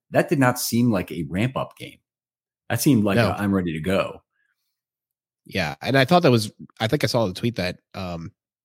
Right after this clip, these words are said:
Speaker 2: J K's never gotten that many s-, carries any season, which is kind
Speaker 1: Any
Speaker 2: of
Speaker 1: game?
Speaker 2: Yeah, that's why I think, I think that's
Speaker 1: Huh.
Speaker 2: what I read, which I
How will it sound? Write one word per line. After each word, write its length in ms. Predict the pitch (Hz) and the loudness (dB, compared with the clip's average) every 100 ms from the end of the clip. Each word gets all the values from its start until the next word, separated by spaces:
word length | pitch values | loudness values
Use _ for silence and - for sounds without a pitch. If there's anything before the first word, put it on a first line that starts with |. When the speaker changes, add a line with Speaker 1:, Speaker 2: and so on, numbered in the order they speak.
| _ _ _ _ - | _ _ _ _ -4
Speaker 2:
J 120 | 113 | -2
K's 200 | 120 123 | 0 0
never 200 | 92 104 | -2 -6
gotten 260 | 87 62 52 | -6 -8 -12
that 140 | 50 | -14
many 140 | 50 57 | -14 -14
s-, 160 | - - _ _ | -14 -18 _ _
carries 440 | - 76 69 - - _ - | -12 -10 -8 -8 -10 _ -2
any 200 | 123 123 | 0 0
season, 380 | - - - - _ _ _ _ _ | -2 -8 -16 -18 _ _ _ _ _
which 180 | - 104 | -12 -8
is 100 | 95 | -6
kind 120 | 113 | 2
Speaker 1:
Any 100 | 104 | 4
Speaker 2:
of 60 | 87 | 4
Speaker 1:
game? 320 | 104 110 - _ _ _ _ _ _ - | 2 0 -4 _ _ _ _ _ _ 2
Speaker 2:
Yeah, 200 | 139 95 | 2 2
that's 140 | 101 | 0
why 60 | 117 | -2
I 20 | |
think, 200 | 101 107 - - - | -2 -4 -8 -16 -10
I 80 | 104 | -10
think 240 | - 117 | -4 -2
that's 120 | 113 | 0
Speaker 1:
Huh. 80 | 98 | 0
Speaker 2:
what 60 | 104 | -2
I 60 | |
read, 300 | 85 82 73 _ _ _ | -2 -6 -10 _ _ _
which 120 | 107 | -6
I 120 | 117 | -4